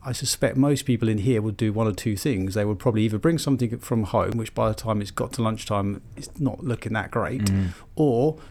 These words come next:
Speaker 1: you go outside, and in London, you're probably gonna go to a sandwich shop and spend five, six pounds on a sandwich, packet of crisps, and some sort of coffee or drink or something and bring it back.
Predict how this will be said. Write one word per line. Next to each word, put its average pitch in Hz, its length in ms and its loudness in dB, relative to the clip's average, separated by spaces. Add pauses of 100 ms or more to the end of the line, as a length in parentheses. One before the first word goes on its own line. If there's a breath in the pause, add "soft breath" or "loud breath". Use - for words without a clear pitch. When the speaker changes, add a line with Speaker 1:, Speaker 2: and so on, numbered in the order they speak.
(120 loud breath)
Speaker 1:
you 117 100 0
go 123 220 4
outside, 98 560 2
and 110 100 2
in 113 100 2
London, 113 380 4
you're 110 100 0
probably 123 200 2
gonna 107 180 2
go 107 180 2
to - 160 -6
a 95 60 -2
sandwich 117 380 0
shop - 280 -2
and 101 100 -2
spend 101 420 0 (180)
five, - 360 -6
six - 260 -8
pounds 110 320 -2
on 101 100 -4
a - 20 -6
sandwich, 104 580 -2 (280 loud breath)
packet 113 320 -2
of 104 60 -6
crisps, - 500 -2 (380 soft breath)
and 113 160 -4
some 110 200 0
sort - 120 -4
of - 60 -12
coffee - 340 -4
or 98 120 -2
drink 113 280 0
or 104 60 -4
something 95 340 -6
and 104 120 -2
bring 107 160 0
it - 100 -8
back. - 380 0